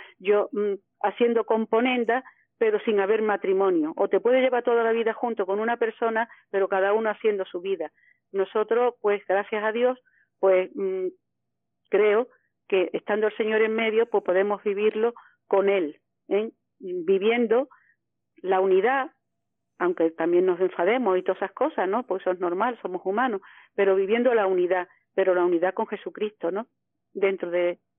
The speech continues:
dentro de, de este sacramento del matrimonio. Así es como, como nosotros lo vivimos, dentro de nuestras limitaciones y de nuestras pobrezas, que las tenemos, como es normal, pero así es como las vivimos, apoyados en que,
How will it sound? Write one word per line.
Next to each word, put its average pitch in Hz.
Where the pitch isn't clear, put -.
dentro 185
de, 180
de 175
este 170
sacramento 208
del 190
matrimonio. 190
Así 214
es 220
como, 202
como 196
nosotros 214
lo 196
vivimos, 185
dentro 185
de 185
nuestras 180
limitaciones 175
y 202
de 185
nuestras 185
pobrezas, 208
que 180
las 175
tenemos, 208
como 185
es 180
normal, 214
pero 175
así 190
es 202
como 196
las 175
vivimos, 160
apoyados 190
en 190
que, 180